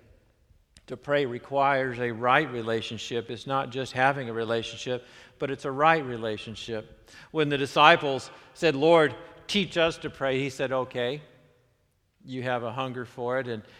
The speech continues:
and, and you want to pray. So when you pray, I want you to start off like this.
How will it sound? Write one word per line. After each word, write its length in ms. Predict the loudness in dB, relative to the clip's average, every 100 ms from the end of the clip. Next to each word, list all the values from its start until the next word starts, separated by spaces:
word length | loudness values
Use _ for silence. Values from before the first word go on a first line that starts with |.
| -14
and, 460 | -10 -8 -6 -8 -8 -14 -10
and 140 | -8
you 140 | -6
want 300 | -4 -4 -4
to 80 | -6
pray. 300 | -6 -2 0
So 300 | 0 0 0 -4 -20 -20 _ _ _ _ _ _ _ _ _ _
when 220 | -4 -2
you 120 | -2
pray, 400 | -4 0 4 4
I 60 | 4
want 320 | 0 -6 -8
you 80 | -10
to 80 | -10
start 260 | -4 -2
off 220 | 0 0
like 200 | -2 -6
this. 460 | -6 -8 -8 -14 -20